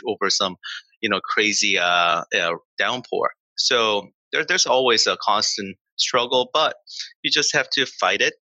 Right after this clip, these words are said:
And I think the reason that we have succeeded it, and, uh, I, you know, I still do this is because I love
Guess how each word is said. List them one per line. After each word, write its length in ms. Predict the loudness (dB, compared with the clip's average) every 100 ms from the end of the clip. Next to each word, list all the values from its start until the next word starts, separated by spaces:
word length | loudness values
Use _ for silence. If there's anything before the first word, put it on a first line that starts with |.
| _ _ -6
And 160 | -2 0
I 80 | 0
think 200 | 0 0
the 120 | 0
reason 340 | 2 0 0
that 180 | 0 0
we 140 | 0 -2
have 180 | -2
succeeded 520 | -2 -2 0 2 2 2
it, 180 | 0 0
and, 260 | 0 0
uh, 200 | 0 2 0
I, 160 | -2 -4 _ -6
you 80 |
know, 80 | 0
I 160 | 0 0
still 320 | 0 0 0
do 180 | 0 0
this 280 | 0 0 -2
is 160 | -2
because 280 | -4 -4 -2 0
I 160 | 0
love 460 | -2 -2 0 0